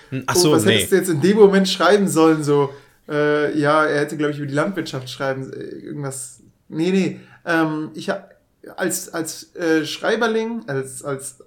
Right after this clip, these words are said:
Speaker 2: als Schriftführer, ähm, oh Gott, das klingt alles falsch irgendwie, ne? Ähm,
Speaker 1: Nö,
Speaker 2: auf
Speaker 1: Schriftführer
Speaker 2: jeden,
Speaker 1: finde ich gut.
Speaker 2: als Schriftführer, ähm, egal. Hat, muss man halt alles aufschreiben, was gesagt wird in der Prüfung.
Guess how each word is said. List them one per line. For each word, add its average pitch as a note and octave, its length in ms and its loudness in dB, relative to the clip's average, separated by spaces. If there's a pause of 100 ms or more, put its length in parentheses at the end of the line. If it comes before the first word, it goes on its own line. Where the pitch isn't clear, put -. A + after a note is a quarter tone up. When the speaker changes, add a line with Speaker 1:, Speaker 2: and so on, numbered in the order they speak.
(180)
Speaker 2:
als C3+ 240 -14
Schriftführer, F#3+ 960 -4 (840)
ähm, B2+ 240 -14 (540)
oh - 80 -20
Gott, - 160 -18
das B2+ 100 -18
klingt C#3 180 -12
alles F#3 200 -10
falsch - 280 -14
irgendwie, B2+ 260 -12
ne? F3 240 -8 (300)
Ähm, F3 560 0 (160)
Speaker 1:
Nö, D#3 220 -2
Speaker 2:
auf - 0 -
Speaker 1:
Schriftführer D3 300 -4
Speaker 2:
jeden, F3+ 240 0
Speaker 1:
finde F#3 180 -12
ich - 60 -18
gut. C#3+ 240 -10
Speaker 2:
als F3+ 220 -8
Schriftführer, G3 840 -8 (1080)
ähm, D#3 500 -2
egal. B2 420 -4 (560)
Hat, F#3 280 -4
muss G3 220 -2
man A3 140 0
halt F#3 160 2
alles D4 280 -2
aufschreiben, F#3+ 480 -2
was D#3+ 160 -4
gesagt C#3 400 -4
wird C3+ 120 -10
in - 100 -18
der B2 80 -10
Prüfung. B2 600 -16